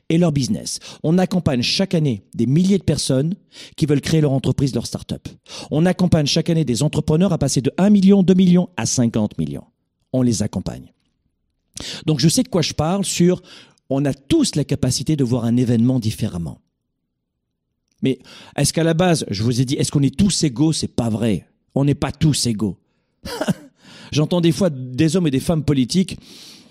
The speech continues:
euh, qui se, se veulent pourtant de gauche, hein, ils vivent dans un petit hôtel particulier, on appelle ça la gauche caviar des fois, ou dans un petit cercle, dans le cercle d'or de Paris notamment, ils sont, euh, « Tout est barricadé, mais non, non, il faut être généreux. » Non, non, on n'est pas tous égaux. <laughs>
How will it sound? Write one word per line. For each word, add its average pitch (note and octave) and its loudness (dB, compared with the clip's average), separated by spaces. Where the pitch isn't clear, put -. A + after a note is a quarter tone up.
euh, - 0
qui D3+ -2
se, A2+ -4
se B2 -6
veulent B2+ -2
pourtant - -4
de G#2+ 0
gauche, A#3+ 2
hein, D#3 4
ils C#3+ 2
vivent B2 0
dans A#2+ 0
un A#2 2
petit C3 -2
hôtel A2+ -2
particulier, A2 -4
on C3 0
appelle G2+ -2
ça - -4
la F#2+ -2
gauche G#2+ -4
caviar G2+ -4
des F#2 -4
fois, C#3+ -4
ou C#3+ 4
dans D#3 2
un D3+ 2
petit E3+ -2
cercle, E3+ 0
dans B2+ 0
le A2+ 2
cercle - -2
d'or C3+ 0
de A#2+ 0
Paris A#2+ -2
notamment, B2+ 2
ils - 2
sont, F3 2
euh, « D#3 2
Tout B3 4
est A#3+ 4
barricadé, F#3+ 2
mais G3 4
non, G3 4
non, F#3+ 2
il F#3 2
faut F3+ 0
être E3 -2
généreux. » E3+ 0
Non, B3 2
non, D4 0
on G#3 0
n'est E3 -2
pas D#3 -4
tous - -2
égaux. C#3 0
<laughs> - -4